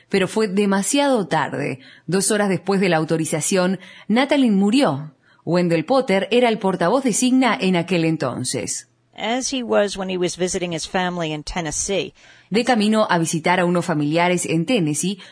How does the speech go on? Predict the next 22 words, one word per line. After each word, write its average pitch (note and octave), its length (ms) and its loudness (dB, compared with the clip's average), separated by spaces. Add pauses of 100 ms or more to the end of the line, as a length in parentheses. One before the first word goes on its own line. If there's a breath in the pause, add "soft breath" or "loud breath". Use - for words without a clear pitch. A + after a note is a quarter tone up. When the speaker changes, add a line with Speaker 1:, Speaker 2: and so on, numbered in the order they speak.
(200 loud breath)
Speaker 1:
Potter F#3 340 2
se A#3 120 -2
detuvo G3 540 0
en F3+ 120 2
una G3+ 200 2
expedición F#3 720 0
médica A#3+ 520 2
en E3 180 0
Wise, F3 480 0
Virginia. D#3 800 0 (360 loud breath)
La E3+ 180 0
gente G3 320 0
manejaba F3 440 0
durante D3+ 380 0
horas G#3+ 260 0
para D#3 240 0
recibir D#3+ 440 -2
asistencia F#3 560 -2
gratuita D#3+ 680 0
en D#3 200 -2
clínicas G3 460 -2
provisorias F3+ 840 -2